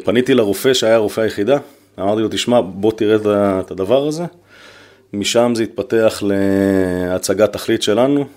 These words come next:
אחר כך, אה, בוצעו שני ניסויים, אה, של, של הצבא בעצם ב-, בטכנולוגיה, אה, באחד מהם, אה, נבדקה היכולת לזהות הידרדרות שהמקור שלה הוא בדימום, זה היה ניסוי שנעשה ב-,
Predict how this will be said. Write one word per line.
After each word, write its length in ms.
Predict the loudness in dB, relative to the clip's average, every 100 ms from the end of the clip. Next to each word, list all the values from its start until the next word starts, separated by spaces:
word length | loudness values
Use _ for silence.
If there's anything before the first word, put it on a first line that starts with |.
| -16
אחר 220 | -4 -4
כך, 280 | -2 -6 -6
אה, 60 | -6
בוצעו 1000 | -4 -4 0 4 6 6 6 4 2 2 0
שני 240 | 0 0
ניסויים, 720 | 2 2 4 4 4 4 2
אה, 500 | 2 2 0 0 -2
של, 460 | -2 -2 0 -2 -2
של 200 | -4 -4
הצבא 420 | -4 -4 0 2
בעצם 420 | 2 -2 -4 -4
ב-, 220 | -4 -4 -4
בטכנולוגיה, 920 | -6 -4 -4 -2 -2 0 0 2 2 2
אה, 800 | 2 -2 -4 -6 -6 -4 -4 -6 -8 -20 -20 -20 -20 -10
באחד 380 | -8 -2 -2 0
מהם, 420 | 0 0 0 -2
אה, 640 | -2 0 0 2 2 0 -4 -8 _ _ _ _ _ _
נבדקה 640 | -6 -4 -4 -6 -10 0 2
היכולת 440 | 2 0 -2 -2
לזהות 520 | -2 -2 0 2 0
הידרדרות 580 | -2 -2 -2 0 0 0
שהמקור 460 | 0 0 0 0 2
שלה 160 | 2
הוא 160 | 2 2
בדימום, 560 | 0 -2 -2 2 2 0
זה 80 |
היה 80 | -4
ניסוי 260 | -6 -4 -4
שנעשה 460 | -4 -6 -2 0
ב-, 320 | 0 -2 -4